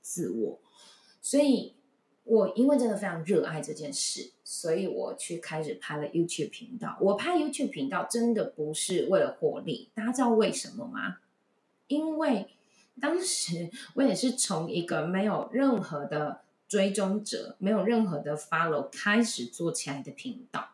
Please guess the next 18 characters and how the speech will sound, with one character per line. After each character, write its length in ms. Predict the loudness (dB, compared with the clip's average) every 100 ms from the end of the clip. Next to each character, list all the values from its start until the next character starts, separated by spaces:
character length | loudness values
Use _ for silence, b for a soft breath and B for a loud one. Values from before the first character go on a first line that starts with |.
| _ _
到 200 | 2 2
现 320 | 0 -2 -4
在 300 | -6 -6 -10 _ _
其 180 | -4 0
实 80 |
也 120 | 0 0
没 80 |
有 120 | -2 -4
多 240 | -4 -4
少， 220 | -6 -10 -10
其 160 | -10
实 60 | -8
就 100 | -8
是 140 | -8
破 340 | -8 -6 -4 -2
万 260 | -2 -4 -10
而 80 | -12
已。 200 | -12